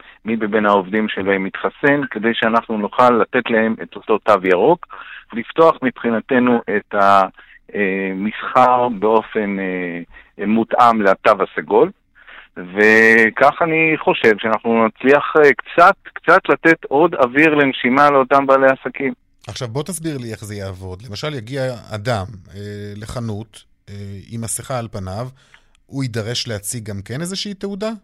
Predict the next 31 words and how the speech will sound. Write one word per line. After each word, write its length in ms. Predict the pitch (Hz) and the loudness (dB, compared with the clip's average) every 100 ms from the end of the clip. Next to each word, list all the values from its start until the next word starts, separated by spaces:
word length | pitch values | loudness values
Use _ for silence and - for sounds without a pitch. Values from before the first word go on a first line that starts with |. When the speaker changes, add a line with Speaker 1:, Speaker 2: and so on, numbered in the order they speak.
| _ _ _ _ _ _ _ _ _ _ - | _ _ _ _ _ _ _ _ _ _ -20
Speaker 1:
זו 260 | 92 113 117 | 0 2 2
השאיפה 480 | - - 101 110 101 | 0 -2 0 2 2
שלנו 380 | - 95 92 87 | 0 -6 -6 -6
בדיוק, 500 | 87 87 90 - - _ _ _ | -8 -8 -8 -12 -20 _ _ _
שהוא 140 | 98 | -14
יצטרך 460 | - 101 104 - 98 | -2 2 2 0 -2
להציג 720 | 95 87 - - 156 156 139 90 | 0 0 -4 -2 0 0 -6 -12
את 140 | 92 | -10
אותו, 500 | 90 - 104 98 92 - | -12 -4 -2 0 -2 -6
אה, 340 | 90 87 87 87 | -8 -6 -8 -10
אותה 180 | 80 98 | -10 -10
תעודה 500 | 90 85 80 117 127 127 - | -10 -12 -2 0 2 -2 -8
שהוא 680 | 82 82 _ _ _ 87 85 | -12 -12 _ _ _ -10 -8
התחסן. 480 | - 82 - 87 80 _ _ - - - - | -8 -10 -10 -12 -12 _ _ -20 -20 -20 -8
אני 100 | 107 | -4
רוצה 160 | 120 156 | 0 4
להגיד 240 | 135 131 | 4 4
לך 180 | 127 - 120 | 0 2 2
את 100 | 107 | 2
הדבר 320 | 101 98 98 | 0 2 2
הבא, 180 | 95 92 | 2 2
אנחנו 400 | 107 127 - 139 | 4 2 0 -2
יודעים 380 | 113 98 113 104 | -2 0 -2 0
בדיוק 420 | 104 98 107 - | -2 -2 -2 -2
מה 180 | 104 104 | 2 2
הדבר 300 | 101 95 98 | 2 0 0
הנכון 340 | 101 - 92 | 0 -4 -4
לעשות, 420 | 90 - 90 87 90 | -4 -4 -6 -6 -2
אנחנו 320 | 98 - 95 | -2 -2 -4
ראשי 200 | - 92 | -4 -4
הרשויות. 540 | 87 85 98 85 85 | -4 -8 -10 -8 -10